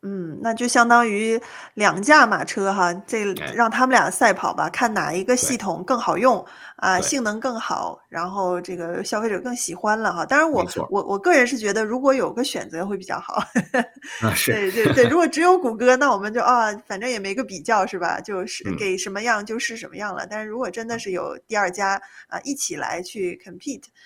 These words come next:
Speaker 1: 那确实对消费者和市场的结果来说可能是好的哈。好，那关于这个，
Speaker 2: 这个可能不大容易实现，
Speaker 1: 嗯。
Speaker 2: 因为什么呢？
Speaker 1: 哦，为什么？
Speaker 2: 这种深度的这种结合哈，
Speaker 1: 嗯。
Speaker 2: 呃，那个软件开发呢，就变成你要把，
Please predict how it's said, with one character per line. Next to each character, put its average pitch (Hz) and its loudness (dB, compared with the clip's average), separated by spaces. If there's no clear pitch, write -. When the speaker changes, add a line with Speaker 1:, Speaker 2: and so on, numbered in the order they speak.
Speaker 1:
那 202 -6
确 214 -6
实 208 -10
对 226 -8
消 240 0
费 330 -2
者 - -8
和 180 -6
市 277 -6
场 233 -8
的 175 -8
结 180 -2
果 262 0
来 175 -2
说 170 -10
可 180 -16
能 180 -12
是 185 -14
好 - -12
的 - -14
哈。 - -16
好， 247 0
那 320 0
关 339 6
于 349 4
这 - -
个， - -2
Speaker 2:
这 - 2
个 - -2
可 - 2
能 131 4
不 120 0
大 123 8
容 104 2
易 120 2
实 87 -4
现， 113 0
Speaker 1:
嗯。 - -12
Speaker 2:
因 127 0
为 131 0
什 190 0
么 208 0
呢？ 240 0
Speaker 1:
哦， - 0
为 320 0
什 226 -4
么？ - 0
Speaker 2:
这 143 2
种 90 -4
深 160 0
度 147 6
的 78 -8
这 110 -2
种 87 -6
结 90 -4
合 82 -6
哈， 76 -10
Speaker 1:
嗯。 262 -10
Speaker 2:
呃， 135 -6
那 123 0
个 107 -2
软 82 -6
件 98 -6
开 104 -6
发 101 -4
呢， 92 -4
就 87 -8
变 92 -6
成 87 -8
你 95 -8
要 92 -4
把， - -10